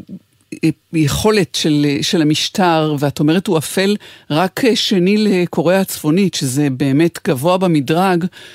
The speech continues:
עם אותם מרכיבים של מצד אחד עוני, ומצד שני, אה, אה, יד ברזל של שליט. אה,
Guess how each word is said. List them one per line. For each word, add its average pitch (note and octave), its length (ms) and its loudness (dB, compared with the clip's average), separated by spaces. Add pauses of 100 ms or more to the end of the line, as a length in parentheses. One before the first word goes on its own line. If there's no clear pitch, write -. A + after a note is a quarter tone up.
(200)
עם E3+ 240 2
אותם E3 340 0
מרכיבים F#3 500 -2
של F3+ 140 -2
מצד E3+ 280 0
אחד E3 260 -2
עוני, E3+ 320 2
ומצד E3+ 380 -2
שני, E3+ 480 2
אה, D#3+ 220 4 (420)
אה, D#3 40 0 (300)
יד D#3 400 0 (160)
ברזל D#3+ 400 0
של E3 380 0
שליט. E3+ 560 0 (600)
אה, E3+ 200 4